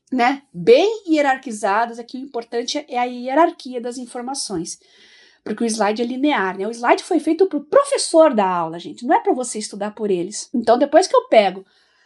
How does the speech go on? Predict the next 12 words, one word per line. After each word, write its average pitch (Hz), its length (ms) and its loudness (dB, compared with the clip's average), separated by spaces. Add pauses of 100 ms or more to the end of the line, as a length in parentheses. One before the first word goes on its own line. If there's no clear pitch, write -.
(180)
faço 330 360 2
uma 339 120 4
hierarquização 233 600 -2
daqueles 226 240 -14
assuntos, 277 400 -10
eu 294 80 -2
nunca 427 240 4
mais 277 240 2
pego 208 320 -2
os 202 60 -10
slides, 196 540 -12
tá? 202 320 -6